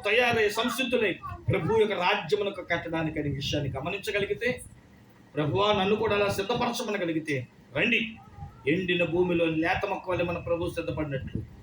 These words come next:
మనము కూడా లేత గాడిద వలె సిద్ధపడి, సేద్యపరిచి, మనము జల్లెడు గుండా, చాట గుండా వెళ్ళి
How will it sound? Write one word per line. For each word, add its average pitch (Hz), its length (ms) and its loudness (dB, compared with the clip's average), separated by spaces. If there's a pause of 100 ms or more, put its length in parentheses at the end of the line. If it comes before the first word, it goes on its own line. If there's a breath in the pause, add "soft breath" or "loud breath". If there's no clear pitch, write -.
(300)
మనము 170 200 0
కూడా 170 280 0
లేత 170 580 0
గాడిద 180 300 2
వలె 180 240 2
సిద్ధపడి, 151 580 -2 (440)
సేద్యపరిచి, 196 760 0 (640)
మనము 175 200 0
జల్లెడు 208 360 4
గుండా, 208 460 2 (180)
చాట 214 220 2
గుండా 233 240 0
వెళ్ళి 214 400 0